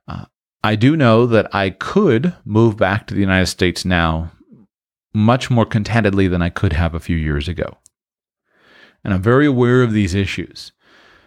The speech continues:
Uh, I'm aware of the cost to my personal network.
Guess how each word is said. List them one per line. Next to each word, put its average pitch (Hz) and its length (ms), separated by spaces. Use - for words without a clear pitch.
Uh, 71 300
I'm 104 160
aware 104 440
of 98 140
the 87 80
cost - 760
to 107 160
my 85 200
personal 98 460
network. - 500